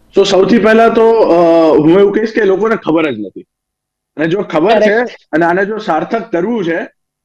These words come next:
Speaker 1: તો જેમ મેં કીધું કે રામબાણ જે છે કે સંયુક્ત પરિવાર, તો સંયુક્ત પરિવારના શું ફાયદા છે,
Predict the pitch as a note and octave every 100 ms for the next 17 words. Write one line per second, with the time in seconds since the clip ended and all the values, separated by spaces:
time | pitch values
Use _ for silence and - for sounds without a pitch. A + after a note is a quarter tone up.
0 | - F#3+ G3 F#3+ E3 D#3+ G#3 A3+ A3 A3
1 | A#3+ G#3 E3+ E3+ G#3+ G3+ G#3+ G#3 F3+ F3+
2 | D#3+ A2+ - _ _ D#3 E3 - F3+ G3
3 | A3+ - _ D#3+ F3+ F#3 B2 - _ _
4 | _ - A3 F#3 G#3+ A#3 E3+ - G#3+ A#3
5 | B3 A#3 B3+ - D3 D3 G3 A3+ C#3+